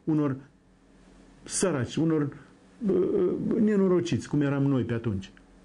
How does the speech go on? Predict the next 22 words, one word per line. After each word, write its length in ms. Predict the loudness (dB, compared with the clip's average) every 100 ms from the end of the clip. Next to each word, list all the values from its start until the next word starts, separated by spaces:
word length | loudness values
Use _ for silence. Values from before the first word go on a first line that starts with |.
| -20 -14 -2
Unor 380 | 2 2 0 -4 -10 -20 -20 -20 -20 -4
firavi, 580 | -4 2 2 2 0 -4 -8 -20 -20 -4
uh, 240 | 0 2 0
tineri, 420 | 2 2 2 0 -4 -16 -16 -2
uh, 360 | 2 4 4 4
neexperimentați. 920 | 4 2 0 0 2 4 4 0 -2
A 60 | -2
căzut 280 | 0 0
la 100 | 0
picioarele 420 | -2 0 0 2 2
noastre 300 | 2 0 -2
și 120 | 0
noi 80 | 2
am 80 |
văzut 260 | 2 0 0
această 360 | -2 -2 -2 0
mare 280 | 0 0
minune. 500 | 0 2 0 0 -6 -10 _ _ _ -20 -20 -20 -20 -20 -20 -20 -20 -20 -20 -20 -20 -20 -20 -20 -20 -20 -20 -6
Și, 300 | -2 2 2 2 -2 -12 -20 -20 -2
uh, 240 | 2 4 4
acum 680 | 0 -2 0 2 4 2 -2 -10 -20 -4
noi 500 | 0 2 2 2 -2